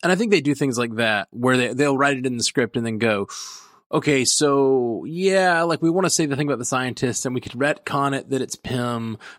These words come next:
but, like, since we don't know for sure what we're gonna do with Pym," like, and it's possible, you know, years later when they find out it was gonna be Scott Lang was gonna be the Ant-Man they were gonna use, we found out that. We don't know for sure if they'd made that decision at this point. So, like, they may have been deciding whether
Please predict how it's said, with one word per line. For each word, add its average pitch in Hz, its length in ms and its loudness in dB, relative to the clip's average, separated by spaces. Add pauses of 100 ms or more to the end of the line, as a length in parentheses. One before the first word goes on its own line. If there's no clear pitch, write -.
(120)
but, 107 160 0
like, 113 440 -4
since 147 280 -2
we 151 240 0
don't 175 240 2
know 147 180 4
for 139 160 -2
sure 135 260 0
what 117 160 -2
we're 123 180 0
gonna 123 180 0
do 123 240 -2
with 117 240 -4
Pym," 95 480 -8 (360)
like, 175 200 2
and 185 140 0
it's 175 100 -2
possible, 180 320 0
you 147 100 0
know, 117 300 -2
years 135 440 2
later 175 240 2
when 123 120 0
they 113 80 -4
find 120 240 0
out 117 80 2
it 95 40 -2
was 110 100 -4
gonna 131 120 0
be 110 60 -4
Scott - 400 -4
Lang 117 500 -4 (560)
was 131 120 0
gonna 139 140 4
be 123 40 0
the 113 140 0
Ant-Man 123 380 -2
they 110 100 -2
were 104 60 -4
gonna 101 120 -6
use, 104 840 0 (340)
we 160 200 4
found 117 260 -6
out 98 200 -4
that. 90 240 -8 (120)
We 143 140 2
don't 208 160 4
know 160 120 4
for 143 140 2
sure 156 180 2
if 135 60 0
they'd 127 180 0
made 123 180 0
that 127 120 -2
decision 156 380 0
at - 80 -10
this - 160 -8
point. - 360 -14
So, 151 140 0
like, 139 200 0
they 156 120 4
may 170 160 2
have 147 140 2
been 143 120 0
deciding 135 560 0
whether 123 380 0